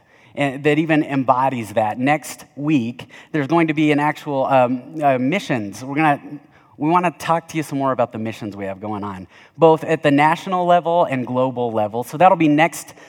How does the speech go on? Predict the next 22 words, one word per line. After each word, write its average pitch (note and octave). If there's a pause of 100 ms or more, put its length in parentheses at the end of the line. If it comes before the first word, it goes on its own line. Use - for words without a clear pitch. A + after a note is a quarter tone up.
Sunday E3
at C#3+
nine C#3
A D3
M C3+
during D#3
the E3
Sunday C#3+
school B2+
hour. A2+ (240)
It'll C#3+
be C#3+
in C#3
the B2+
lower C#3 (100)
gathering C3
place. C3 (260)
There B2+
will C#3
be C#3
food, F2+
okay? D3